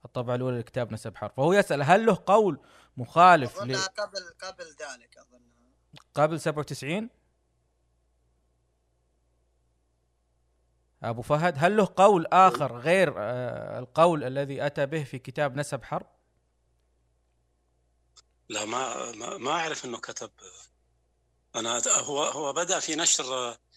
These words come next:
Speaker 3: بعض المق-، الم-، المقالات في مجلة العرب. و-،
Speaker 1: مجلة
Speaker 3: وله،
Speaker 1: المنهل.
Speaker 3: وله مق-، والمنهل وبعض الم-، ما أتذكر أنه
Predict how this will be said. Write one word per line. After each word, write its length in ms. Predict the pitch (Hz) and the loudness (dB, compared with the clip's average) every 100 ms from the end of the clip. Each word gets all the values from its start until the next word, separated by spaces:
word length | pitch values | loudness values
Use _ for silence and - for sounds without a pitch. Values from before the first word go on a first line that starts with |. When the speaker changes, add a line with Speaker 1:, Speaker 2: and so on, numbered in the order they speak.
| - _ _ _ | -20 _ _ _
Speaker 3:
بعض 240 | 131 143 143 | -4 -2 -2
المق-، 320 | 127 - - | -6 -8 -8
الم-، 240 | 117 117 | -8 -10
المقالات 720 | 120 117 117 - 123 143 143 | -10 -12 -12 -6 -4 -2 -2
في 180 | - 113 | -6 -8
مجلة 340 | 113 123 139 127 | -8 -6 -6 -6
العرب. 360 | 135 147 120 123 _ _ _ _ _ _ _ _ _ _ _ _ _ _ - | -6 -4 -6 -8 _ _ _ _ _ _ _ _ _ _ _ _ _ _ -12
و-، 460 | 107 107 104 101 104 - | -10 -8 -10 -12 -14 -14
Speaker 1:
مجلة 260 | 113 123 - | -12 -8 -6
Speaker 3:
وله، 80 | |
Speaker 1:
المنهل. 440 | 135 139 139 123 123 | -4 -4 -4 -6 -8
Speaker 3:
وله 100 | 143 | -8
مق-، 300 | 139 147 - _ _ _ _ _ _ _ _ _ | -12 -14 -18 _ _ _ _ _ _ _ _ _
والمنهل 680 | 120 123 151 127 127 135 - | -14 -10 -8 -6 -8 -10 -14
وبعض 800 | 127 120 123 113 117 - 127 120 | -12 -10 -10 -12 -14 -14 -12 -10
الم-، 300 | 110 117 120 | -10 -10 -10
ما 220 | 143 208 | -8 -6
أتذكر 500 | 196 185 180 - 165 | -6 -6 -8 -8 -8
أنه 280 | 135 135 131 | -8 -8 -10